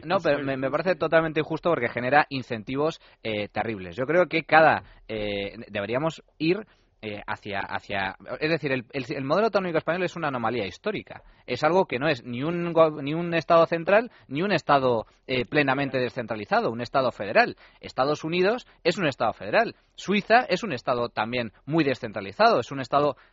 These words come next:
Speaker 1: eh, cantonal, hasta el punto de que ya no hay diferencias entre una comunidad autónoma y otra, que al, al fin y al cabo son grandes regiones, sino entre un barrio y otro. Es decir, allí hay, los distritos, cada distrito incluso tiene la capacidad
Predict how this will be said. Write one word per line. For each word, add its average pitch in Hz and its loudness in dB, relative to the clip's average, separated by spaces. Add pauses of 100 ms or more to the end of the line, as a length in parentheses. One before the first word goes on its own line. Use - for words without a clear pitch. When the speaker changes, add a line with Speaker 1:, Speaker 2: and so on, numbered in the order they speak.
Speaker 1:
eh, 120 -4
cantonal, 131 4
hasta 113 -6
el 101 -6
punto 165 -2
de 147 0
que 117 -6 (140)
ya 143 2
no 170 0
hay 175 -2
diferencias 151 -4
entre 127 -6
una 139 -2
comunidad 127 -2
autónoma 123 -4
y 143 -2
otra, 117 -2
que 107 -4
al, 107 -4
al 110 -8
fin 139 -8
y - -4
al 127 -2
cabo 131 0
son 113 -8
grandes 110 -6
regiones, 170 -6 (260)
sino 135 -8
entre 127 -4
un 180 -2
barrio 165 6
y 104 -4
otro. 185 -2 (260)
Es 117 -12
decir, 123 0
allí 113 0
hay, 170 4
los 131 -4
distritos, 196 -4
cada 156 4
distrito 175 -2 (160)
incluso 156 -6
tiene 170 -4
la 175 4
capacidad 151 0